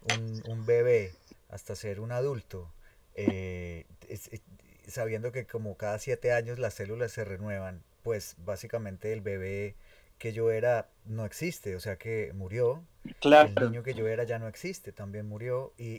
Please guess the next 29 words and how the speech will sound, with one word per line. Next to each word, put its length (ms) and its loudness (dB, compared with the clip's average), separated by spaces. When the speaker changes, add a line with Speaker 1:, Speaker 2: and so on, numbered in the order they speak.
Speaker 1:
y, 160 -10
y 60 -8
todo 200 2
el 80 -2
tiempo, 420 -4
eh, 480 -8
quien, 400 -4
o 40 -20
sea, 140 -6
quien 220 -10
quiere 420 -4
mejorar, 580 -4
quien 200 -8
hace 220 -8
el, 180 -10
el, 520 -8
la, 100 -8
la 160 -6
labor 520 2
de, 200 -2
de, 200 -10
de, 200 -14
de, 220 -14
de 140 -14
emprender 400 -8
un 100 -10
camino 520 -8
de 160 -6
autoconocimiento, 1000 -10